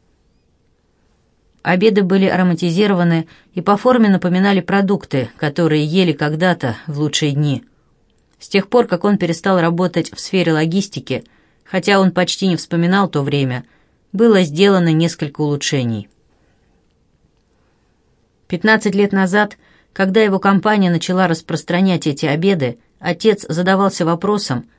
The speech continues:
не придётся ли однажды ему самому есть еду,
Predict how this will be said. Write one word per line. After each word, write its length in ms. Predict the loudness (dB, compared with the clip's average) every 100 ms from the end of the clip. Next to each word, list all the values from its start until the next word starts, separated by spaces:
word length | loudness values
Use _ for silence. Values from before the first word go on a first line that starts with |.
| _ _ -6
не 120 | -2
придётся 440 | 0 2 2 2
ли 80 | 2
однажды 500 | 2 2 2 0 0
ему 300 | 0 2 0
самому 440 | 0 0 0 2 0
есть 340 | -2 -4 -2
еду, 360 | -2 0 -2